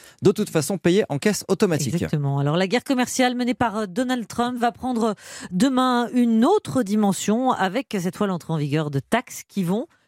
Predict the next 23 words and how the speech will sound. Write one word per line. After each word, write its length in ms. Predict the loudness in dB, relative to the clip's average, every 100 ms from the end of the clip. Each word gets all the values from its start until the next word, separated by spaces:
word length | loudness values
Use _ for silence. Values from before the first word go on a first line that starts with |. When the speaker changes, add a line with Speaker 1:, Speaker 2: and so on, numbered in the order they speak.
| 0
Speaker 2:
nous 280 | 2 4
toucher, 340 | 2 -2 -2 -2
qui 140 | 0
vont 100 | -2
toucher 220 | -2 -2
la 80 | -2
France. 320 | -2 -6 -2
Speaker 1:
La 100 | 0
France 300 | 0 0 -2 0
et 140 | -2
toute 340 | 0 -2 0
l'Union 340 | 2 2 2 0
européenne, 600 | 0 0 0 2 2 0
hein, 100 | -2
sept 340 | 0 0 0 0
milliards 420 | 2 4 2 0
et 60 |
demi 200 | 0 0
de 220 | 2 2 2
dollars 400 | 2 2 0 -2
de 80 |
tarifs 460 | 0 0 0 -2 0
douaniers 400 | 2 2 2 -2